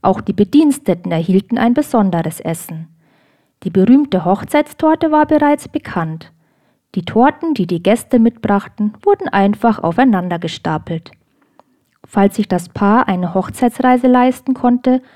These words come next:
brach es meist gleich nach den Feierlichkeiten auf. Ein beliebtes Ziel war der europäische Kontinent.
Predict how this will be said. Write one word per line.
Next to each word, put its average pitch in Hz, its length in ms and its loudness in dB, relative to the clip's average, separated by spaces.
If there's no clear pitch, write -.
brach 302 260 2
es 330 140 0
meist 196 320 2
gleich 226 360 2
nach 208 160 2
den 214 160 0
Feierlichkeiten 165 920 -4
auf. 160 380 -10
Ein 208 160 4
beliebtes 294 500 2
Ziel 247 340 4
war 208 140 2
der 202 140 2
europäische 180 680 0
Kontinent. 165 800 -6